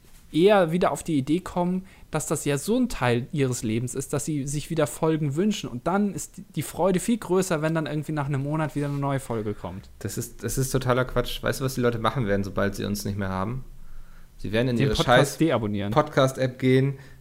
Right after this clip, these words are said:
Speaker 2: werden gucken, ah, was gibt's denn da noch? Okay, ja, das klingt ja auch ganz lustig. Sie werden's abonnieren und sie werden merken, dass die besser sind als wir.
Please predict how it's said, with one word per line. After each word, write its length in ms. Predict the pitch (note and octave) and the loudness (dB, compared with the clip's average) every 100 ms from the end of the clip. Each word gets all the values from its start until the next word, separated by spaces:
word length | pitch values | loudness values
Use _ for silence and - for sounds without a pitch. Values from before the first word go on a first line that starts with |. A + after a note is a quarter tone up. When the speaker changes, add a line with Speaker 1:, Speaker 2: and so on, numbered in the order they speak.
| - | 0
Speaker 2:
werden 240 | G#2 G2+ | 4 4
gucken, 340 | - D3 D3+ C3+ | 4 0 0 2
ah, 280 | A#2+ C#3+ | 4 4
was 160 | B2+ A#2+ | 2 0
gibt's 180 | C3+ - | -4 -2
denn 80 | A#2+ | 0
da 80 | |
noch? 240 | A2 B2+ C#3 | 2 2 0
Okay, 360 | A#2+ - B2+ A#2+ | -2 0 2 2
ja, 160 | A#2+ | 2
das 180 | C3 B2+ | 0 -2
klingt 160 | C3 B2+ | -2 0
ja 100 | B2+ | -2
auch 120 | B2 | 0
ganz 180 | A#2+ A#2 | -2 0
lustig. 320 | B2+ C3 C3 | -2 -2 -4
Sie 140 | A#2 | 2
werden's 200 | A#2+ A#2+ | 4 4
abonnieren 400 | A#2 A2+ A2+ C#3 | 2 2 4 6
und 80 | C3+ | 4
sie 120 | A2+ | 4
werden 320 | A2+ G#2+ G#2 | 4 4 4
merken, 320 | G#2 B2+ C#3 B2 | 4 2 2 2
dass 160 | A#2 | 0
die 80 | A2 | 0
besser 260 | A2+ A#2 G#2+ | 0 2 2
sind 160 | G2 | 0
als 240 | F#2+ F2 - | -2 -6 -6
wir. 220 | F2+ | -8